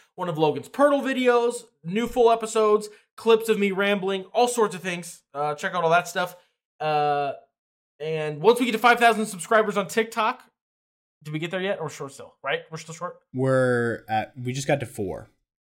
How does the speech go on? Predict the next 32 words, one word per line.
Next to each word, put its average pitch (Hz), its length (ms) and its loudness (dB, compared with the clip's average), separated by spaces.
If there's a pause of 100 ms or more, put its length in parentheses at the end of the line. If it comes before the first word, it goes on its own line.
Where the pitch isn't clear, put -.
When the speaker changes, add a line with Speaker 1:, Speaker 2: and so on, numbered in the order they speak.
(460)
Speaker 2:
So. - 160 -8
Speaker 1:
Okay. 170 320 0 (300)
We 262 160 6
are 277 100 6
at 190 280 -2
five 294 300 6
thousand 240 640 4
TikTok 220 480 0
subscribers 160 640 -2
or 143 160 -4
followers, 160 500 4
whatever 156 240 2
they 151 140 0
call 165 220 2
on 143 100 0
TikTok. 151 420 -2
I 220 80 4
don't 233 120 2
have 226 180 0
TikTok, 135 480 -6 (280)
but 277 360 6
we 214 100 2
are 233 80 6
giving 220 300 2
away 208 240 6
a 175 160 -2
jersey 160 720 -2 (120)
to 208 120 2
a 185 40 4
lucky 175 260 0
somebody. 135 500 -6 (220)
Speaker 2:
Mm-hmm. 107 260 -10